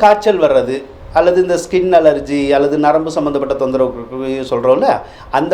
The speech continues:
மாதிரியான நோய் நொடிகள் மட்டும் வந்து நீங்கிறதுக்கான சந்தர்ப்பங்கள் வந்து உங்களுக்கு இருக்குங்க. மற்ற கிரகங்கள் எல்லாமே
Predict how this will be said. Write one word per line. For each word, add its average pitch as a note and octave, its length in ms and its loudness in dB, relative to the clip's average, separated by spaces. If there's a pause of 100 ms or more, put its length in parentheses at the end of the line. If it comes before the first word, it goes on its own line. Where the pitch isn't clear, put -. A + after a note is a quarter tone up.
மாதிரியான D#3+ 400 4
நோய் F3 240 -2
நொடிகள் C#3 360 0
மட்டும் C#3+ 260 -4
வந்து C3 220 -4
நீங்கிறதுக்கான B2+ 580 -2
சந்தர்ப்பங்கள் A2+ 640 -6
வந்து A#2 220 -8 (220)
உங்களுக்கு A#2 340 -8 (240)
இருக்குங்க. G2+ 360 -6 (4000)
மற்ற B3 300 0
கிரகங்கள் C4+ 440 0
எல்லாமே F#3+ 300 4